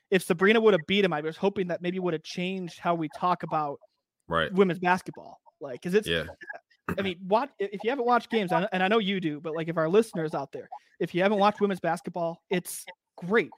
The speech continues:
Speaker 1: fundamental basketball. It's really fun to watch, and they're
Speaker 2: Yeah.
Speaker 1: really talented.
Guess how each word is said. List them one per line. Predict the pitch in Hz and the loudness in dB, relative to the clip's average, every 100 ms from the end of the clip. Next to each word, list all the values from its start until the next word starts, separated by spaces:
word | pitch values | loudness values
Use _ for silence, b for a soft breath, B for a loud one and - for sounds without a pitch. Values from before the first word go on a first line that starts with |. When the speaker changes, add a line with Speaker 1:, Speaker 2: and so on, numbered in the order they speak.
| - - _ _ _ _ | -16 -16 _ _ _ _
Speaker 1:
fundamental | 196 196 190 | 2 2 2
basketball. | 165 165 - 156 117 | 2 0 -2 -12 -12
It's | 139 - | -14 -14
really | 175 240 269 240 | -8 -6 -6 -6
fun | - 190 208 | -4 -2 -2
to | |
watch, | 156 165 151 160 - - - | -2 -2 -2 -8 -18 -8 -4
and | 175 | 4
they're | 202 196 | 4 4
Speaker 2:
Yeah. | 170 170 | 0 0
Speaker 1:
really | 160 214 | 2 -2
talented. | - 226 262 - - - | 0 0 0 -4 -12 -20